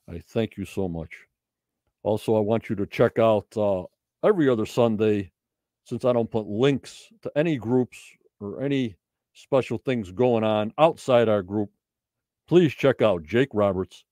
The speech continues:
The Ghost of Bacon, Facebook or YouTube channel. See his schedule when he's gonna be on. Also support Dot to Dot, Michael, and Oak Island Research, Alava, on their YouTube channels,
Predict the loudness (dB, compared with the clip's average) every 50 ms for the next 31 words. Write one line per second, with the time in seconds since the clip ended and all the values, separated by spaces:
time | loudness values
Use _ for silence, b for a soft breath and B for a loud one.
0 | _ _ _ _ _ _ -12 -4 0 0 0 0 -2 -6 -2 0 0 0 0 -2
1 | -6 -10 -10 -6 _ -2 -2 -2 -4 _ -4 -4 -4 -2 -4 -4 -2 -4 -6 -6
2 | -8 -10 -10 -10 -10 -10 -10 -8 -8 -8 -10 -10 _ _ _ _ _ _ _ _
3 | _ _ _ _ _ _ _ _ _ _ _ _ _ _ _ _ _ -2 0 0
4 | 4 4 2 2 2 -2 _ -2 -2 -2 -2 -4 -4 -4 -4 -4 -6 -6 -4 -2
5 | -2 -2 -2 -2 -4 -6 -6 -4 -6 -6 -6 -6 -8 -10 -12 -16 _ _ _ _
6 | _ _ _ _ _ _ _ _ _ _ _ _ _ _ _ _ _ 0 0 0
7 | 0 -2 -6 -2 -2 -4 -2 2 4 6 6 4 2 -4 -2 2 2 2 2 2
8 | 0 -2 2 4 4 4 4 2 -2 _ _ -12 -6 0 2 2 0 2 0 -4
9 | -4 -4 _ _ _ _ _ _ _ _ _ _ _ _ _ _ _ _ _ -6
10 | -6 -6 -6 _ _ 4 4 4 2 0 2 4 4 4 4 2 0 2 2 2
11 | 2 0 -2 -6 -6 -6 -6 -10 -16 -20 _ _ _ _ _ _ _ _ _ _
12 | _ _ _ _ _ _ 0 0 2 2 4 4 4 4 4 0 -4 -8 _ _
13 | _ _ _ _ _ _ _ _ _ _ _ _ _ _ _ _ -2 0 0 2
14 | 0 0 0 0 0 -2 -2 -2 -4 -4 -4 -4 -6 -6 -6 -4 -4 -4 -6 -8
15 | -10 -12